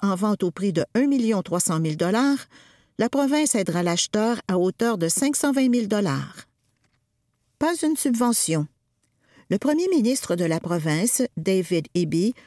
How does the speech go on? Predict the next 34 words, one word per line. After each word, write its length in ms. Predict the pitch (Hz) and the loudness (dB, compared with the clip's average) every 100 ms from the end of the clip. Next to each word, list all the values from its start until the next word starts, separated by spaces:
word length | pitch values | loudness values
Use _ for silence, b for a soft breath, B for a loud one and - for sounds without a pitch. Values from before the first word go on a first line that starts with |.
| B B | B B
a 100 | 202 | -4
précisé 560 | 233 311 - 311 262 339 | -2 -2 0 0 0 0
que 80 | 220 | 0
le 140 | 180 | 0
financement 560 | 185 220 208 196 - 180 | 0 2 2 0 -2 -2
provincial 680 | - 202 214 208 - 208 | -2 0 0 0 0 0
de 100 | 175 | 0
quarante 380 | 165 240 254 247 | 0 0 0 -2
pour 180 | - 185 | -2 -2
cent 280 | - 285 269 | 0 0 2
n'est 100 | 170 | 0
pas 260 | - 247 | 0 0
une 140 | 208 170 | 0 -2
subvention, 720 | 165 160 180 220 - 269 277 b b b b b b | -4 -4 0 0 0 0 0 b b b b b b
mais 160 | 262 285 | 0 2
bien 260 | 247 311 330 | 2 0 0
une 200 | 254 254 | 0 2
aide 320 | 226 233 247 233 | 2 2 0 0
qui 160 | 214 | -2
doit 160 | 185 180 | 0 0
être 280 | 175 170 165 | -2 -2 -2
remboursée 720 | 170 233 214 202 - 233 240 | 0 0 0 -2 -2 -2 0
au 100 | 190 | 0
bout 160 | 180 196 | -2 0
de 80 | 165 | 0
vingt-cinq 600 | 160 220 226 202 160 - | 0 -2 0 -2 -2 -2
ans 160 | 165 196 b b b - | -2 -2 b b b -2
ou 80 | |
lorsque 320 | 285 254 - 185 | 0 0 0 0
le 140 | 175 | -2
propriétaire 720 | - 160 - 170 165 208 233 | -2 -10 -4 -2 0 0 -2
vend 200 | 180 220 | 0 0
son 200 | 269 254 | 0 0
bien. 340 | 220 160 165 | 0 0 -2